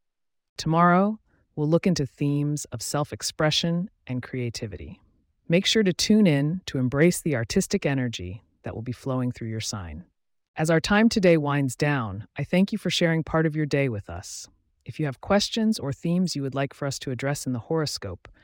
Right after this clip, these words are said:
please get in touch at libra at pagepods dot com.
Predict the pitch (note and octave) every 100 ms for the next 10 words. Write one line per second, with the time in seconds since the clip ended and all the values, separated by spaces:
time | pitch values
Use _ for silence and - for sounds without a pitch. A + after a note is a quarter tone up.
0 | _ _ _ - F#3 F#3 G#3 G3+ F#3+ D3+
1 | - - F2 C#3+ D#3+ D#3 E3 - A#2+ -
2 | D3 D3 - D3+ C#3+ C3+ - G#2 - -
3 | B2+ E2+